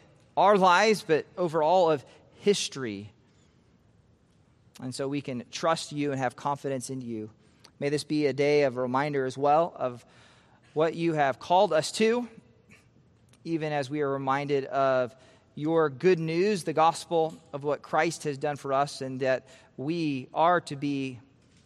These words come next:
in the world accomplishing that great commission to tell others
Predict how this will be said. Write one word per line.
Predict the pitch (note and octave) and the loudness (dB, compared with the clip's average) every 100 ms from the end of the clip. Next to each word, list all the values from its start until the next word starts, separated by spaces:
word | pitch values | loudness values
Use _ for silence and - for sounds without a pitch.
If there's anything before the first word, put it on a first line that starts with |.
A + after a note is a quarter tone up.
| _ - | _ -4
in | G3 G3 | -2 -2
the | D#3+ D3+ | -2 -4
world | C3 B2+ B2 A#2 - _ _ _ _ _ _ _ _ _ _ - | -2 -2 -2 -6 -12 _ _ _ _ _ _ _ _ _ _ -20
accomplishing | - - F#3+ D#3 - D3 C3 | -8 0 0 -2 -8 -6 -2
that | C#3 C#3 | -2 -2
great | C#3+ C3+ | -4 -6
commission | - C#3 C3+ - B2+ A#2 - _ _ _ _ _ _ _ _ | -8 -10 -8 -6 -8 -10 -16 _ _ _ _ _ _ _ _
to | C#3 | -6
tell | F3+ E3+ | 0 4
others | F3+ F#3+ B2+ - | 4 4 0 -4